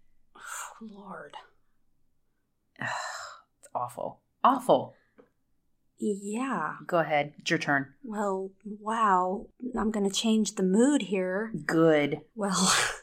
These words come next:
Speaker 1: <laughs> it makes mine seem silly. It is silly.
Speaker 2: It's wacky.
Speaker 1: So,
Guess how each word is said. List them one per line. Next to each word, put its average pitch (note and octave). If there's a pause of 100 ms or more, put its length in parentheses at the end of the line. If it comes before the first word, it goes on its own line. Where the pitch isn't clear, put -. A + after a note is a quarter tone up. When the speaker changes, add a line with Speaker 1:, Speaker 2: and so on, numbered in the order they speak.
(260)
Speaker 1:
<laughs> -
it E3+
makes A#3
mine A3
seem G#3
silly. G3+
It B3
is F#4+
silly. G3
Speaker 2:
It's C#4+
wacky. G#4+
Speaker 1:
So, A3+